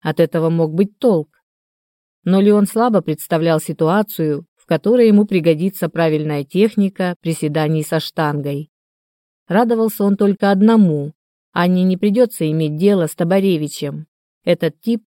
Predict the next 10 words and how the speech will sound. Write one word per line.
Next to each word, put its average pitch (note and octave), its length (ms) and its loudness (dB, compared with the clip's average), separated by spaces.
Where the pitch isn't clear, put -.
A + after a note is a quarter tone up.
и A3 100 -2
правда F3+ 360 0
смотрел G3 420 0
на E3+ 120 0
женщин E3 380 -2
свысока, E3+ 680 -4
то E3 100 2
и D3+ 120 2
дело G3+ 320 2
вполголоса F3+ 880 -2